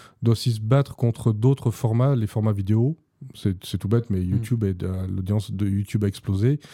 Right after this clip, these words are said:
Speaker 1: Et aujourd'hui, il y a des contenus qui sont proposés que depuis YouTube. Il y a des, des personnalités sur YouTube qui sont devenues un peu, euh, des célébrités via leur, euh, via leur présentation de produits, euh, produits Apple. Donc, on se, on lutte aussi un peu contre, contre ces gens-là.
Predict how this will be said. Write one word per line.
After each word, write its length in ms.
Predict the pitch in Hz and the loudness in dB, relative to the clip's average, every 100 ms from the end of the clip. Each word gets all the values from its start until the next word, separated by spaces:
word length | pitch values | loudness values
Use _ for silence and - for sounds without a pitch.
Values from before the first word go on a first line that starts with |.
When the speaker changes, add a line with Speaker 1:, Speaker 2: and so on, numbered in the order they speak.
| - - | -20 -4
Speaker 1:
Et 40 | 98 | -2
aujourd'hui, 280 | 92 95 117 | 0 2 2
il 20 | |
y 20 | |
a 40 | |
des 60 | 98 | 0
contenus 320 | 98 95 120 | -2 -2 -4
qui 100 | - | -4
sont 220 | - 95 | -4 -4
proposés 420 | 90 98 101 101 - _ | -4 -4 -2 -2 -4 _
que 100 | - | 2
depuis 300 | 127 104 110 | 2 2 -2
YouTube. 460 | 98 95 - 143 113 | -2 -2 0 0 0
Il 20 | |
y 20 | |
a 40 | 85 | -4
des, 260 | 87 82 - - - - - | -4 -6 -10 -18 -20 -20 -10
des 240 | 87 87 | -4 -4
personnalités 680 | 85 104 - - 104 104 117 | -4 -4 -2 2 2 2 2
sur 160 | 110 98 | 0 0
YouTube 340 | 95 95 117 | -2 0 -2
qui 140 | 107 - | -2 -6
sont 160 | 95 | -6
devenues 240 | 87 92 95 | -4 0 -2
un 40 | |
peu, 140 | 92 98 | -2 -2
euh, 400 | 101 95 90 90 - - - _ - | 0 -2 -4 -8 -10 -20 -20 _ -8
des 100 | 90 | -6
célébrités 880 | - 120 127 117 117 127 - 127 123 | 2 4 6 4 4 4 4 4 4
via 240 | 107 104 | 2 0
leur, 220 | 101 101 98 | 0 0 0
euh, 500 | 95 92 92 90 87 | 0 -2 -2 -4 -6
via 200 | 90 95 | -4 -2
leur 320 | 92 92 90 87 | -2 -2 -4 -6
présentation 500 | - 98 104 - 98 | -4 -2 -2 -2 -4
de 60 | |
produits, 420 | - 92 95 92 | -2 -2 0 -2
euh, 140 | 90 87 90 | -2 -4 -6
produits 240 | - 92 | -4 -2
Apple. 300 | 95 113 151 156 - - - - | 0 2 2 0 -8 -20 -16 -2
Donc, 200 | 107 - | 0 2
on 140 | 110 | 0
se, 240 | 107 - 127 | 0 0 2
on 260 | 117 110 | 2 2
lutte 220 | 110 135 123 | 2 2 0
aussi 220 | - 135 | 0 2
un 80 | 117 | 2
peu 120 | 131 | 2
contre, 540 | 123 110 - 104 101 | 0 -2 0 0 0
contre 280 | 98 104 110 | -2 -2 0
ces 140 | - 104 | 0 2
gens-là. 300 | 107 139 | 2 0